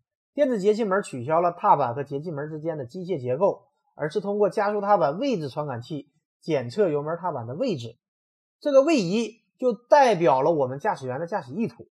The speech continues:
然后把这个信号传递给E C U，E C U根据其他传感器反馈回来的信息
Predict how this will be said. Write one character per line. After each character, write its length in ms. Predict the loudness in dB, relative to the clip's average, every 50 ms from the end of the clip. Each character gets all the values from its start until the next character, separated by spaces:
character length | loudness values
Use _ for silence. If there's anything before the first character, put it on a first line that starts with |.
| _ _ _ _ _ _ _ _ _
然 180 | 4 4 10
后 120 | 10 10 10
把 120 | 10 6
这 100 | 4 2
个 100 | 0 -2
信 260 | -2 -2 -2 -2 0
号 160 | 2 2 2 2
传 280 | 0 -2 -4 -4 -2
递 120 | -4 -4 -4
给 120 | -4 -6
E 140 | -6 -8 -10
C 180 | -8 -8 -6 -2
U，E 840 | -2 -2 -2 -4 -6 _ _ _ _ _ _ _ _ _ -6 -6 -4
C 140 | -2 0 2
U 160 | 2 2 2
根 160 | 2 0 0
据 140 | 0 -2 -2
其 300 | -4 -6 -8 -6 -2 0
他 200 | 2 2 2 2
传 200 | 2 0 -2 -2
感 140 | -2 -4 -4
器 120 | -4 -4
反 200 | -2 0 -2 -2
馈 160 | 0 -2 -2
回 120 | 0 0 2
来 100 | 2 0
的 100 | 0 -2
信 220 | -6 -8 -10 -8
息 300 | -8 -6 -6 -8 -8 -10